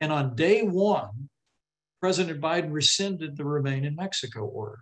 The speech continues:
uh, as well as other policies that had also been working. And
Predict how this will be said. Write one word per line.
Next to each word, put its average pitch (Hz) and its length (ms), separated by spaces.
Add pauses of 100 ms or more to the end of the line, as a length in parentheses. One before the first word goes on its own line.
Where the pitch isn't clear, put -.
(680)
uh, - 120
as 147 140
well 175 160
as 151 120
other 170 200
policies 139 680
that 139 140
had 135 120 (120)
also 156 400
been 127 200
working. 156 380 (800)
And 156 260